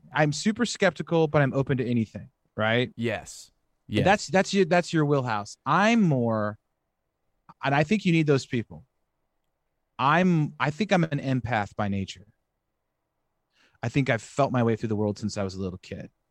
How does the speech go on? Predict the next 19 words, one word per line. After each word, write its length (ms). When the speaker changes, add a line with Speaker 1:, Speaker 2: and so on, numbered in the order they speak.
Speaker 1:
I 160
can't 340
handle 580
a 40
lot 240
of 80
things. 300
People 380
can 260
either 220
give 240
me 340
the 100
juice 400
or 100
they 120
can 160
drain 320
me 140